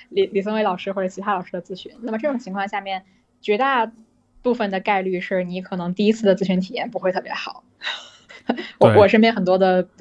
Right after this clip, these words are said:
Speaker 1: 伙伴会有这样的反馈，就是他会让我推荐咨询师，啊，因为他自己去找的时候，这个搜索的，就是不管是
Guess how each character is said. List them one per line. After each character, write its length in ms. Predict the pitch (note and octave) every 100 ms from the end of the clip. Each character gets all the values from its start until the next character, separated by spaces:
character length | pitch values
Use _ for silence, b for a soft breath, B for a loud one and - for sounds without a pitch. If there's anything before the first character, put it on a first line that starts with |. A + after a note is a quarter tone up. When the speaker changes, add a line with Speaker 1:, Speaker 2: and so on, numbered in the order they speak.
| -
Speaker 1:
伙 120 | F#3
伴 300 | F#3 F#3+ F3+
会 100 | G3
有 100 | F3+
这 80 | F#3
样 80 | F3+
的 60 |
反 200 | F#3 - C4+
馈， 260 | - A3+
就 100 | A3
是 100 | A3+
他 120 | A3
会 160 | B3 D4
让 160 | C#4 B3+
我 80 | -
推 200 | - C4
荐 200 | C#4 A3
咨 100 | G#3
询 180 | F#3+
师， 340 | F#3+ - G#3 A3 - b b b
啊， 120 | A3+
因 140 | A#3+ C4+
为 100 | C#4+
他 140 | D4
自 180 | D4 F4+
己 140 | A3
去 80 | G3
找 220 | G#3+ G#3
的 100 | -
时 120 | F#3 F#3+
候， 320 | G3+ G3 G3 _ _ _ -
这 120 | D4+
个 120 | B3+
搜 220 | B3+ D#4
索 240 | E4+ A3+ -
的， 300 | F#3+ F#3+ G#3+
就 120 | - A#3
是 100 | G#3
不 100 | B3+
管 140 | G3+
是 300 | G#3+ G#3+ G#3+